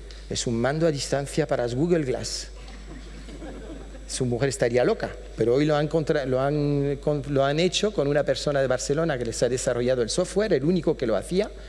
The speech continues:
en España, y han conseguido, eh, tener un, un mando a distancia para, para esos, a, ese aparatito que va a revolucionar el mundo.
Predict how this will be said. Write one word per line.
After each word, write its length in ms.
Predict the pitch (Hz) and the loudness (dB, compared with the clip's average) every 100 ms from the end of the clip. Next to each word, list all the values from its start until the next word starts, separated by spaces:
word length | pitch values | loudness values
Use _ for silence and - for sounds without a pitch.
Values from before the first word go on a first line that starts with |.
| - - - | -16 -12 -4
en 120 | 113 | -2
España, 460 | 107 180 202 262 302 - - - - | 0 0 2 0 -2 -8 -14 -14 0
y 180 | 175 196 | 4 4
han 140 | 170 | 4
conseguido, 680 | 147 147 - 143 180 208 104 - - - - | 2 0 2 4 4 4 2 -2 -12 -14 -4
eh, 380 | 135 127 120 107 | 0 2 2 2
tener 300 | 127 139 151 | 2 4 4
un, 100 | 160 | 2
un 120 | 151 156 | 2 2
mando 260 | 151 143 | 4 4
a 60 | 135 | 2
distancia 580 | 131 - 165 165 180 175 | 2 2 2 2 2 2
para, 280 | 143 117 | 2 2
para 180 | 131 123 | 2 2
esos, 400 | 131 - 147 - - | 2 2 0 -2 0
a, 220 | 139 127 | 0 2
ese 240 | 151 - 151 | 0 2 2
aparatito 560 | 143 127 - 175 202 | 2 0 0 2 2
que 120 | 151 | 4
va 120 | 135 160 | 2 2
a 20 | |
revolucionar 540 | 170 131 120 131 143 | 2 2 0 2 2
el 80 | 117 | 0
mundo. 280 | 120 113 | 0 -2